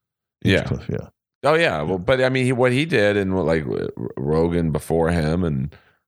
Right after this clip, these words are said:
Speaker 1: and really any successful comic is, like, they, they figure out who likes my sense of humor. Dane Cook really was probably the
Speaker 2: Probably the
Speaker 1: O G.
Speaker 2: fir-, yeah.
Speaker 1: Okay, uh,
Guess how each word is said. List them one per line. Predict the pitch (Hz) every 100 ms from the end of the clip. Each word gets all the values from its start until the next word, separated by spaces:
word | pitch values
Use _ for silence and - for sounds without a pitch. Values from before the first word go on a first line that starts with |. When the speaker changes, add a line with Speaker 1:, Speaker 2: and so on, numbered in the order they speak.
| _
Speaker 1:
and | - 64 53 50 50 - _ _ _ -
really | - 64 64 58
any | 71 73 69 65 - _ _ _ _ _
successful | - 73 - 73 85 -
comic | 73 - 76 98 -
is, | - -
like, | - -
they, | 52 - -
they | - -
figure | 71 73 71
out | 64 60 - _ _
who | -
likes | 87 85 80 -
my | 80
sense | - 82 85
of | 82
humor. | 85 101
Dane | - 123 190
Cook | 190 180 202
really | 92 85
was | 80 87
probably | - 101 95 92
the | 82
Speaker 2:
Probably | 82 123
the | 110 113
Speaker 1:
O | 120
G. | 101 87 107 107 101
Speaker 2:
fir-, | 123
yeah. | 107 87 - - - - - _ -
Speaker 1:
Okay, | 87 92 107 90 87 73
uh, | 57 67 64 57